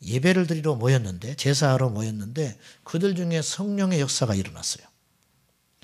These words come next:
그걸 보던 사람들이 두 가지 반응이 나왔어요. 하나는 놀란 사람들이 나타났어요. "야, 이건 뭐냐?" 두 번째, "참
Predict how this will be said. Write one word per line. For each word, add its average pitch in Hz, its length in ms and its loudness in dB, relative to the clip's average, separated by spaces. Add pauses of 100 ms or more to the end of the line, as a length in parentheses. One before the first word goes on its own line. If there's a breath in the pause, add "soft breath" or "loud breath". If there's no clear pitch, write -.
(180 loud breath)
그걸 202 260 2
보던 175 260 4
사람들이 147 420 0
두 151 140 -4
가지 170 220 4
반응이 120 300 0
나왔어요. 80 500 -12
하나는 143 400 -2
놀란 170 400 0
사람들이 135 340 -4
나타났어요. 85 640 -12
"야, 127 180 -10
이건 202 220 -4
뭐냐?" 175 440 -2 (1080 soft breath)
두 165 80 -4
번째, 151 440 0 (880)
"참 190 560 -6